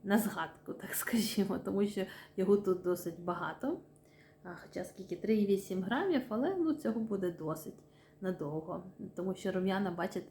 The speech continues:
треба, е, граминочку їх використовувати. Так, давайте, може, ще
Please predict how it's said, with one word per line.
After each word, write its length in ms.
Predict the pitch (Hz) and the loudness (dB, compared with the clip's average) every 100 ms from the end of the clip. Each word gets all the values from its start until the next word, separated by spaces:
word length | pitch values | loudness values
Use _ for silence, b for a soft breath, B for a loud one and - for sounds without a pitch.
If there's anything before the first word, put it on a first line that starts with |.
| - | -8
треба, 440 | 165 185 160 156 | -4 -2 -2 -2
е, 340 | - 160 180 | -4 -6 -4
граминочку 760 | 180 190 185 180 143 - - - - B B B B | 0 2 2 0 -4 -8 -16 -18 -18 B B B B
їх 400 | 185 175 151 - | -12 -8 -8 -8
використовувати. 1040 | 196 - 165 - - 147 170 175 180 185 - - - - | -12 -8 -8 -8 -8 -8 -6 -8 -8 -10 -16 -18 -20 -18
Так, 280 | 185 185 - | -18 -18 -10
давайте, 300 | 190 196 202 | -8 -6 -6
може, 280 | 190 196 196 | -6 -6 -8
ще 220 | - 202 | -8 -12